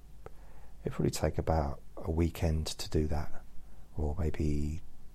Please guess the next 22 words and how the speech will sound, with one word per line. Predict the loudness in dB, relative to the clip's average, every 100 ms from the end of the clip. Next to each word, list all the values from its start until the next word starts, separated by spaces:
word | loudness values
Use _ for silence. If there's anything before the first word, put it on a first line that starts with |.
| -6 -8 -8 -8 -6 -2
yeah, | 6 6 6
probably | 2 2
about | 2 2 2
a | 2
weekend. | 4 4 2 -2 0 0 2 0 0 -2 -6 -4
So | -2
I |
don't | 2 4
know | 4
how | 2
many, | 2 2 2 0 -2 -6 0 2
I'd, | 4 6
I'd | 4
spend | 6 6 8
all | 8 8
weekend | 6 4 2 4
doing | 4 4
it. | 2 -2 -6 -4 -4 2 2 2 4
Maybe | 6 6
a |
few | 4 2 2
days. | 4 2 2 0